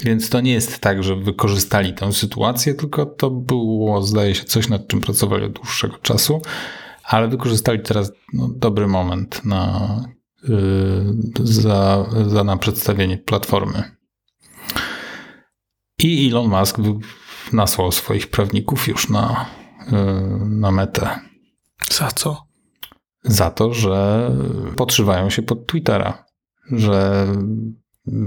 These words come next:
Speaker 1: wykradli ich pracowników,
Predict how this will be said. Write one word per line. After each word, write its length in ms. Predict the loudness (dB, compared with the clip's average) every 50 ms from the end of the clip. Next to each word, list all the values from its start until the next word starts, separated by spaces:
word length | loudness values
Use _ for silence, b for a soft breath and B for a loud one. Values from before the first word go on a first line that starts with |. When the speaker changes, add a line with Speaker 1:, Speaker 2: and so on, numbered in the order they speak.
| -2 -2 -4 -4 -4 -2 0
Speaker 1:
wykradli 840 | 2 2 4 4 4 4 2 2 0 2 2 2 2 2 0 0 0
ich 120 | -2 -2
pracowników, 840 | -2 -2 0 2 0 0 2 2 0 0 0 0 -2 -2 -4 -6 -10